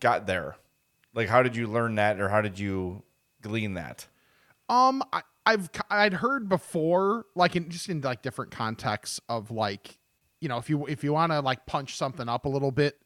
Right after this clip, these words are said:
Speaker 2: and it's, like, fruit, a fruit thing, like, lemon zest is generally the way to do that. Maybe it's
Speaker 1: Okay.
Speaker 2: 'cause you have so much sweet and then you throw, and then you kinda counterbalance it a little bit. But, um, and then just kind of the thought process of just, of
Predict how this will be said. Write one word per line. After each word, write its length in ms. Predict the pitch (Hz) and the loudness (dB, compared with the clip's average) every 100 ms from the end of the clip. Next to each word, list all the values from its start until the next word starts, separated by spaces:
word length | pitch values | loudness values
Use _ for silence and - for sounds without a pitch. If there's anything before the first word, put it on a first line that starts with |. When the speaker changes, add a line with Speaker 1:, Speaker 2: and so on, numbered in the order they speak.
| - | -8
Speaker 2:
and 120 | 123 | -8
it's, 200 | 120 - | -8 -6
like, 200 | 113 - | -8 -8
fruit, 240 | - 139 _ | -8 -10 _
a 80 | 113 | -12
fruit 300 | - 135 - | -6 -8 -4
thing, 320 | 147 143 151 _ _ _ _ | 0 0 -2 _ _ _ _
like, 200 | 147 135 | -2 -2
lemon 320 | 123 127 131 | -4 -2 -2
zest 440 | 131 131 131 - - | -4 -2 -2 -4 -10
is 180 | 110 - | -12 -10
generally 500 | - 110 120 117 117 | -4 -4 -2 -4 -2
the 100 | 117 | -2
way 180 | 117 | -2
to 120 | 107 101 | -4 -6
do 180 | 104 | -6
that. 240 | 107 131 117 | -2 -2 0
Maybe 240 | 151 151 | -2 -2
it's 120 | 147 | -2
Speaker 1:
Okay. 80 | 120 | -2
Speaker 2:
'cause 140 | 147 135 | -4 -4
you 60 | |
have 80 | 131 | -8
so 160 | - 151 | -4 -4
much 240 | 131 - | -4 -6
sweet 280 | - 139 135 | -6 -6 -6
and 80 | 135 | -6
then 120 | 127 | -8
you 80 | 120 | -8
throw, 220 | 120 - | -10 -8
and 140 | 127 127 | -6 -4
then 140 | 120 | -4
you 100 | 120 | -8
kinda 300 | - 135 117 - | -6 -6 -6 -6
counterbalance 680 | 135 120 127 135 131 135 151 | -6 -4 -2 -4 -4 -4 -6
it 60 | |
a 60 | 113 | -6
little 260 | 104 127 | -4 -2
bit. 240 | 139 175 - _ _ _ _ - | 2 0 0 _ _ _ _ -2
But, 240 | 143 - _ - | -2 -2 _ 0
um, 500 | 123 113 107 98 101 _ _ _ _ _ | 2 2 -2 -8 -12 _ _ _ _ _
and 120 | 180 | 0
then 160 | 214 254 | 0 0
just 180 | 220 - | -4 -2
kind 180 | 208 202 | 0 0
of 40 | |
the 60 | 170 | -2
thought 280 | - 202 208 | 0 0 2
process 680 | 175 139 131 139 123 - - - | 2 2 2 -2 -2 -4 -8 -2
of 300 | 131 123 127 | 0 -2 -4
just, 240 | 143 - _ _ _ | -6 -8 _ _ _
of 260 | 135 127 | -6 -6